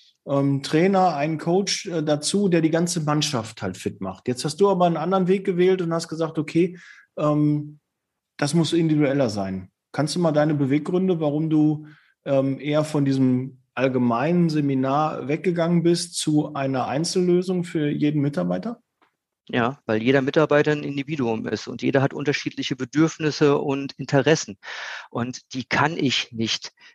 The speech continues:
Speaker 2: mit der Schere über alle Köpfe hinweg, äh, sausen lassen. Da erwische ich vielleicht ein paar, die, äh, Interesse daran haben,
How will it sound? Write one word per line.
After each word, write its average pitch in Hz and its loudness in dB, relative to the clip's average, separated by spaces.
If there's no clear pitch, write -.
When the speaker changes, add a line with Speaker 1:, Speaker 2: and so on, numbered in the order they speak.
Speaker 2:
mit 120 -6
der 117 4
Schere 120 2
über 117 2
alle 127 2
Köpfe - -6
hinweg, 117 0
äh, 120 -2
sausen 117 -2
lassen. 110 -2
Da 117 2
erwische 120 -2
ich 165 -6
vielleicht - 0
ein 131 -2
paar, 147 2
die, 139 -2
äh, 131 0
Interesse 131 -4
daran 156 0
haben, 156 0